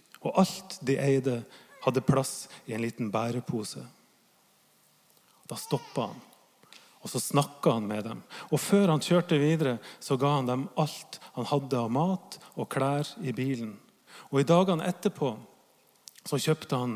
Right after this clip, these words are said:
vann, boller, kjeks, litt sånne ting,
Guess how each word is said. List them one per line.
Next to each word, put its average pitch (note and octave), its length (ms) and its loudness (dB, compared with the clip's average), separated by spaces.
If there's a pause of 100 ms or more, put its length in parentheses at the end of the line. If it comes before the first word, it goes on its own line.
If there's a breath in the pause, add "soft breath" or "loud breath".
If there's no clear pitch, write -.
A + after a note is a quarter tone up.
vann, F#3 380 6 (500 loud breath)
boller, D3+ 800 4
kjeks, - 460 -4 (500 loud breath)
litt C3+ 160 -6
sånne D#3+ 240 0
ting, E3 300 0